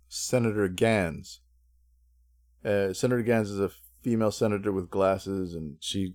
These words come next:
pops up on a screen and starts giving him a piece of her mind. She says that the Super Trooper program ended years ago,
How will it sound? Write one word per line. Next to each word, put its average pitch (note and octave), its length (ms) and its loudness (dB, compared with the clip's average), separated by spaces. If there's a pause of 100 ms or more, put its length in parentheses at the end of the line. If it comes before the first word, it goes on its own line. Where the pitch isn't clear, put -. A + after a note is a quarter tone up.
pops A#2+ 220 4
up A2+ 120 2
on A2+ 100 2
a G#2+ 40 0
screen A2+ 500 0
and G2+ 160 -4
starts G2+ 340 2
giving G#2 260 -2
him F#2+ 80 -2
a F2 60 -2
piece G2 260 -12
of G2 60 -10
her F#2+ 80 -2
mind. F#2 440 -2
She - 80 -10
says F#2+ 260 -2
that F2+ 140 -6
the - 80 -18
Super A#2 360 -6
Trooper G#2 480 -6
program G#2+ 640 2
ended G2+ 320 -2
years B2+ 280 4
ago, A#2 440 4